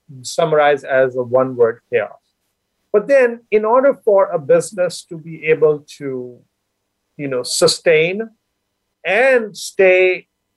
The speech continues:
uh, in existence and be profitable, what does it need to do? It should perhaps focus on sustainability, cultivate talent, and fundamentally operate with a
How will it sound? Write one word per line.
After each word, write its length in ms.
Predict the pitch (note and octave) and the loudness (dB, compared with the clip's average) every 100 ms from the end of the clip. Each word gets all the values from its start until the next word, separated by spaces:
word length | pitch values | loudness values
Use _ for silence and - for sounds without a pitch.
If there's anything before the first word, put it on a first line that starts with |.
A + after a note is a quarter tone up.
| - | -4
uh, 200 | C#3 C3 | -2 0
in 200 | F3+ A#3 | 0 0
existence 720 | A3 C3+ F3 E3 - F3 D#3+ - | 0 0 -2 -2 -2 -4 -4 -4
and 260 | F3 G3+ | 0 0
be 140 | F#3 D#3 | -2 -6
profitable, 840 | D#3 C#3 C3+ _ - A#2 G#2 G2+ _ _ _ | 0 0 0 _ -16 -12 -12 -12 _ _ _
what 320 | C3 C#3+ F3 | -2 0 2
does 160 | F3+ E3 | 0 0
it 180 | D#3+ C#3 | -2 -2
need 240 | B2+ B2 | -14 -12
to 80 | B2 | -12
do? 360 | G#2 G2+ D3 G#3 _ _ _ _ _ _ _ | -10 -12 -14 -20 _ _ _ _ _ _ _
It 160 | C#3+ C3 | -2 0
should 420 | - D#3+ E3 E3 _ _ _ | -2 2 2 0 _ _ _
perhaps 380 | E3+ E3 F#3 - | -2 0 -2 -2
focus 440 | E3+ E3+ G#3 G3 | 0 0 -2 0
on 160 | G#3 G3+ | 0 0
sustainability, 960 | - G3+ - G#3+ G#3 A3 B3 - - _ _ _ _ _ _ _ _ _ _ - | -2 -2 2 2 2 2 2 0 -10 _ _ _ _ _ _ _ _ _ _ 0
cultivate 600 | E3 E3+ G#3 F#3+ G3 G3 _ | 0 0 0 0 0 -2 _
talent, 360 | F#3 A3 G#3 - _ _ _ _ _ _ _ _ _ | -2 -2 -4 -10 _ _ _ _ _ _ _ _ _
and 420 | A3+ A#3 G3 A3 - _ _ _ - | -2 2 0 -2 -8 _ _ _ -6
fundamentally 680 | A#3+ C4+ B3 A3+ - G#3 F3+ | -2 0 2 0 0 -6 -2
operate 520 | E3 E3+ F3+ F3+ E3 | 0 0 -2 -4 -4
with 200 | D3 | -6
a 80 | B2+ | -6